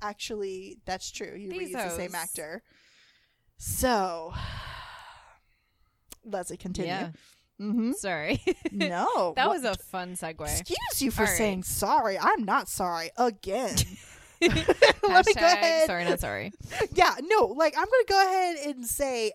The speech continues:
Speaker 1: not sorry, like, ever. <laughs> I told you I am
Speaker 2: That's a new
Speaker 1: cannot.
Speaker 2: hashtag. Hashtag sorry not ever.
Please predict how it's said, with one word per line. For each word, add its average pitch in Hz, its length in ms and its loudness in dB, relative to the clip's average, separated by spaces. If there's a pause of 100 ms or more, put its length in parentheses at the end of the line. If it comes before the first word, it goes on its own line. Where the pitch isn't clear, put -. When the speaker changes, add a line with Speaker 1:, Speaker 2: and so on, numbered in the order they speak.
(120)
Speaker 1:
not 220 440 -4
sorry, 190 560 -6
like, 190 280 -10
ever. 185 240 -10
<laughs> 349 60 4 (2250)
I - 80 4 (120)
told 370 240 2 (120)
you 285 160 -8
I 233 140 -4
am 220 140 -4
Speaker 2:
That's 269 220 -4
a 302 40 -6
new 285 140 0
Speaker 1:
cannot. 277 300 4
Speaker 2:
hashtag. 214 200 -2
Hashtag 247 580 0 (140)
sorry 208 320 -2
not 185 180 -2
ever. 147 380 -8